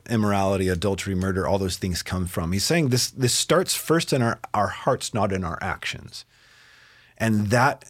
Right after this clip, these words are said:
is something that the, the biblical story is clear. All of us are in need of heart transformation. And the promise of the new covenant that we see, like, in Ezekiel thirty-six, is that God would address his people's hearts problem.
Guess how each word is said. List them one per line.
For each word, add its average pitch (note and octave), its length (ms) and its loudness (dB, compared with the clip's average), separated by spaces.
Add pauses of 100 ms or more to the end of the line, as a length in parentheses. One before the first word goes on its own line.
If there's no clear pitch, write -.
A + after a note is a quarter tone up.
is F2+ 360 -4 (480)
something A2 360 2
that F#2 260 -4
the, F#2+ 140 0
the F2+ 180 -12
biblical A2+ 300 0
story G#2 240 0
is - 80 -2
clear. - 340 0 (180)
All E3+ 280 6
of G2 140 0
us E2 240 -2
are G2+ 180 2
in G2 180 2
need G2+ 280 0
of E2 140 -4
heart - 320 -2
transformation. C2 920 -8 (460)
And A2 160 4
the A#2+ 60 4
promise E3+ 500 4
of C#3 100 6
the B2+ 80 6
new A2 160 2
covenant B2 380 2
that G2 80 -4
we F#2+ 100 0
see, C#3+ 180 2
like, F2+ 240 2
in F#2 80 0
Ezekiel F2+ 440 -2
thirty-six, E2 640 -2
is F2+ 100 -2
that F#2 220 0
God A#2 240 2
would B2 420 2 (240)
address B2 480 2
his C#3 160 2
people's B2+ 360 0
hearts E3+ 260 -2
problem. - 420 -8